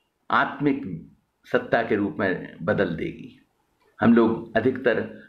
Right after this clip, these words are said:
आध्यात्मिक हो जाएंगे। So, from physicality to intellectuality to spirituality। Now the transformation, जो आज बदलाहट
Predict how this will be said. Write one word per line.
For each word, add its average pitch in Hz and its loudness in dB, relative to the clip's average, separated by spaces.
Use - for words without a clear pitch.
आध्यात्मिक 139 -2
हो 101 -2
जाएंगे। 80 -12
So, 151 2
from 123 4
physicality 147 2
to 131 -4
intellectuality 120 0
to 151 8
spirituality। 135 0
Now 147 4
the 127 0
transformation, 165 2
जो 135 4
आज 120 2
बदलाहट 120 0